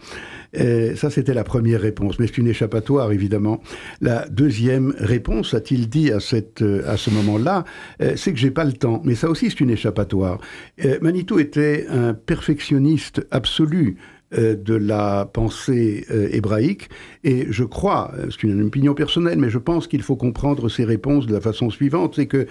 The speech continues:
écrire demande une perfection totale. Euh, une petite parenthèse d'ailleurs, qui n'est pas liée, mais quand même, euh, vous savez peut-être que le Rav Kook a écrit des milliers de pages,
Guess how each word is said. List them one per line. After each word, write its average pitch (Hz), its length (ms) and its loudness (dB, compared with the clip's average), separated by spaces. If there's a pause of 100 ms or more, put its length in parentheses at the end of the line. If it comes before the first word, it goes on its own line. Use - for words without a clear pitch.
(240)
écrire 170 520 0
demande 139 580 2
une 123 240 2
perfection 139 640 -2
totale. 151 560 0 (460)
Euh, 143 200 2
une 139 140 0
petite - 280 -2
parenthèse 156 480 0
d'ailleurs, 107 320 2
qui 110 100 0
n'est 101 100 2
pas 113 140 0
liée, 180 240 2
mais 117 160 2
quand 131 120 -2
même, 175 280 2 (400)
euh, 117 320 2
vous 110 80 0
savez 135 240 2
peut-être - 460 -4
que 135 100 0
le 113 100 2
Rav 110 240 -2
Kook - 280 -2
a 110 40 2
écrit 143 300 0
des 113 160 2
milliers 123 720 2
de 110 120 0
pages, 107 480 -2